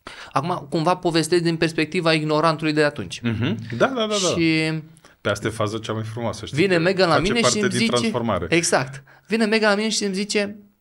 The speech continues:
Speaker 1: „Nu știu ce să cred.” Zice, „M-a, m-a, m-a uimit. Mi-a zis niște lucruri despre mine și despre viața mea și despre fostul me-, fostul meu soț.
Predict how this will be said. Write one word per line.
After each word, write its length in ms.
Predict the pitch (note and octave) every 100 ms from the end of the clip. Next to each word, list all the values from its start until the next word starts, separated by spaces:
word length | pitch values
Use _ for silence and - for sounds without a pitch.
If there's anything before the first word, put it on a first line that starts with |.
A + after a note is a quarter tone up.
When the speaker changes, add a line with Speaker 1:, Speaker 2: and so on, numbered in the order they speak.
| _ _ _ _ _ _ -
Speaker 1:
„Nu 180 | E3
știu 160 | G3 E3+
ce 140 | C3+
să 160 | A2+ G#2+
cred.” 440 | A2+ G#2+ A#2 C#3+ - - _ _
Zice, 520 | C3+ C3+ C3+ C#3+ C#3+ C#3
„M-a, 280 | C#3 D3 C#3+
m-a, 180 | D3
m-a 140 | D3 D3+
uimit. 460 | D3 D3 E3+ C#3 A#2+
Mi-a 160 | A#2
zis 220 | A#2 D#3
niște 220 | E3+ E3 C3
lucruri 280 | C#3 D3+
despre 320 | C3 B2+ B2 A2+
mine 300 | A#2 C#3+ C3
și 160 | A#2+
despre 320 | A2+ A2 A2 G#2+
viața 380 | A#2 C3+ B2+
mea 200 | A2 A#2
și 120 | C3+ A#2
despre 260 | A2+ A2+
fostul 360 | G#2+ A#2+ B2 C#3
me-, 120 | A#2+ C3
fostul 280 | A#2+ C3 C#3
meu 160 | A2+
soț. 480 | A2+ - F2+ B2+ E3